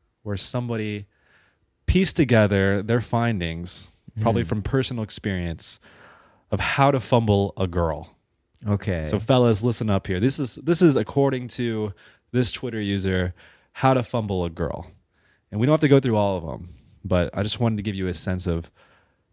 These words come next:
Speaker 1: I guess, what not to do.
Speaker 2: Yeah, list off a few. Let's see.
Speaker 1: Uh, be in every girl's likes and follow tr-, two hundred girls who are half naked and don't even follow you back.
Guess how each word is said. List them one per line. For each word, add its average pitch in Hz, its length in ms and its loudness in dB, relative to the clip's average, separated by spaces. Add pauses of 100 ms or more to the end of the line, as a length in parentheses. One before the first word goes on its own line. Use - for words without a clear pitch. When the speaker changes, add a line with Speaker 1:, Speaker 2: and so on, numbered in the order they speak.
(1400)
Speaker 1:
I 69 120 -4
guess, 92 220 -2
what 104 160 2
not 107 180 0
to 117 60 -4
do. 147 340 4
Speaker 2:
Yeah, 104 220 0
list 95 280 -6
off 117 200 -4
a 107 60 -6
few. 104 340 -6
Let's 113 240 -6
see. 123 60 -4
Speaker 1:
Uh, 120 480 6
be 127 260 6
in 160 140 6
every 143 280 4
girl's 127 280 2
likes 107 580 0
and 101 160 -8
follow 104 360 0
tr-, - 260 -10
two - 280 -2
hundred 127 300 0
girls 107 320 2
who 110 100 -2
are 92 120 0
half - 520 -8
naked 135 600 0
and 135 180 0
don't 135 200 4
even 123 200 -6
follow 113 300 -4
you 98 160 -2
back. 92 440 -6